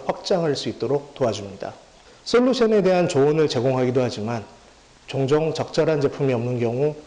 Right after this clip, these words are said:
맞춤형 제품을 만들고 시스템 통합업체와 긴밀히 협력하여 고객과 연결하고, 에이버리 데니슨의 제품이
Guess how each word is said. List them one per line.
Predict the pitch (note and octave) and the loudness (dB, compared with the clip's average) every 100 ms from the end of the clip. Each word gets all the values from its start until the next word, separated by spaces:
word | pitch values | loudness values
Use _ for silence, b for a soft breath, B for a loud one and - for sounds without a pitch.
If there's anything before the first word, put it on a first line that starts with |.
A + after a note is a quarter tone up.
| B B - | B B -4
맞춤형 | C3+ - F3+ F3 E3 | -2 0 2 2 2
제품을 | - B2 - C#3 | 0 -2 0 0
만들고 | C3 B2 B2 A#2 C3+ D#3 - - B B - | 0 -2 -2 0 2 0 -2 -14 B B -6
시스템 | - G#3 - F#3+ F3+ | 0 0 0 0 0
통합업체와 | - F3+ F3+ C#3 - C#3 C3 | 0 0 2 2 0 -2 -2
긴밀히 | C3 C3+ C#3+ E3 D#3+ | -2 -2 2 2 2
협력하여 | C#3 B2+ A2+ A2 A2+ B2+ B2+ - | 0 -2 -4 -6 -4 -4 -6 -10
고객과 | - C3 C3 C3 A2 | -2 0 0 0 -2
연결하고, | G2+ G#2 G2+ - A2+ - - - B B B B - | -4 -4 -6 -6 -8 -10 -20 -20 B B B B 0
에이버리 | C#3+ G3 A3 G#3 | 2 4 4 2
데니슨의 | E3 D#3 D3 D#3+ D#3+ | 2 0 0 0 0
제품이 | D3+ A#2 - C#3 D3 D#3 | 0 -4 -2 2 2 0